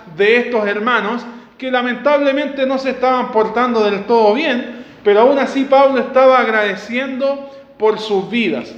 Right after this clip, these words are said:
Aún así, en relación a esto, Pablo debe abordar una situación que está ocurriendo en la iglesia.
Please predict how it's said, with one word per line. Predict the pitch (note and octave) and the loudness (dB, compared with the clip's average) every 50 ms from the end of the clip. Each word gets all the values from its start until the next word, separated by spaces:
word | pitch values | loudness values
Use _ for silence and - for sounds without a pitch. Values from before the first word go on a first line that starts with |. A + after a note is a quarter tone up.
| - - - - - - - | -20 -20 -20 -20 -18 -8 0
Aún | - F3+ A3 D4 E4+ F4+ | 2 4 6 6 4 4
así, | F4+ D#4 - - - D4+ D4 C4+ B3 A3+ A3+ A#3 A#3 | 2 0 -2 -2 -4 -2 -2 0 -2 -2 -2 -4 -6
en | G3+ G3 F#3+ | -8 -6 -4
relación | F#3+ G3 G3 F#3 F#3 - - B3+ C4 C4+ | -4 -2 -2 -4 -4 -4 -4 -4 -2 -2
a | C4+ C#4 | -2 -2
esto, | C#4 B3 - - - - G3+ G#3 A#3 B3+ C4 - - - - - - - - | -2 -4 -4 -8 -4 -2 0 2 2 0 0 -4 -10 -12 -16 -18 -14 -6 0
Pablo | - - C4+ C#4+ C#4 C#4+ C#4+ C4 | 2 4 4 4 2 0 -2 0
debe | A#3 B3+ C4 C4+ C#4 C#4 C#4 C4+ - | 2 4 4 4 4 2 0 -2 -2
abordar | A3 A3 G#3+ G3+ G#3 G#3 G3+ F#3+ G3 A#3+ C4+ C4+ | -4 -4 -2 -2 -2 -2 -2 -2 0 0 0 0
una | C4+ B3+ A#3+ G#3+ | 0 -2 -6 -6
situación | - - A#3 - G3+ F#3+ - - - A#3 B3 B3 A#3+ | -8 -8 -8 -6 -6 -6 -6 -6 -4 -4 -4 -2 -2
que | - G#3+ | -4 -6
está | F#3+ - - A3 A3 | -4 0 2 4 4
ocurriendo | G#3+ G3+ G3 G3 G3 G#3 A3 G#3 G3+ | 4 2 0 -2 -2 -2 -4 -4 -4
en | F#3+ F3+ E3+ | -4 -4 -4
la | E3+ | -4
iglesia. | E3 E3 G3 A#3+ A#3+ - - - C#3 | -4 -4 -2 -4 -4 -4 -8 -14 -16